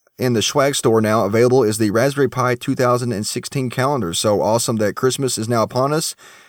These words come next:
Anybody that, it looks like a rather youthful calendar, but at least it has all the dates on it. And I think it also has official Magpie release dates as well marked on the calendar.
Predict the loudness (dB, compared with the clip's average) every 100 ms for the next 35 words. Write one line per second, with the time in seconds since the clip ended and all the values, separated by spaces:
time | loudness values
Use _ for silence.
0 | _ _ _ -2 0 4 4 4 2 0
1 | -2 -8 _ _ _ -2 2 2 4 2
2 | 4 4 4 2 2 2 2 0 2 2
3 | 2 2 2 2 0 0 -2 0 2 0
4 | 0 0 0 0 0 0 0 -4 -8 -16
5 | _ _ _ _ _ _ _ _ -4 0
6 | 0 0 0 2 2 2 2 2 2 2
7 | -2 -8 _ 0 2 2 0 0 0 0
8 | 2 4 4 2 2 0 0 -2 0 2
9 | 2 -2 -4 -4 -2 -2 -2 -4